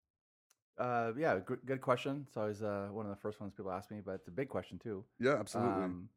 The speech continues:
Speaker 1: you know, uh, yeah, I was, I, I, I'm from Southern California, and I, uh,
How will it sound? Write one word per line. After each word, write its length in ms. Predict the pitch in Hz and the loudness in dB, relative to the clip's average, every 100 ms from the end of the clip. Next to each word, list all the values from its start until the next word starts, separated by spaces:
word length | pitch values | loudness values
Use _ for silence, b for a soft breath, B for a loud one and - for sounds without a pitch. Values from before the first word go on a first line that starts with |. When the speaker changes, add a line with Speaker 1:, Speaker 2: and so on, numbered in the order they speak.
| _ _ _ _ | _ _ _ _
Speaker 1:
you 60 | 107 | -4
know, 240 | 98 95 - - | -2 -2 -6 -6
uh, 400 | 92 87 69 - 127 | -6 -6 -8 -10 -4
yeah, 140 | 135 | -2
I 20 | |
was, 140 | 92 92 - | -2 -4 -4
I, 220 | 95 92 - | -2 -2 -6
I, 100 | 76 - | -6 -6
I'm 100 | 104 | -8
from 140 | 120 | -6
Southern 180 | 135 131 | -4 0
California, 540 | 127 123 127 127 127 127 - | 0 2 0 0 -2 -2 -6
and 320 | 95 95 - _ _ _ _ _ _ - | -6 -6 -10 _ _ _ _ _ _ -6
I, 480 | 104 104 104 101 101 | -2 -2 -2 -2 -2
uh, 320 | 98 92 | -2 -4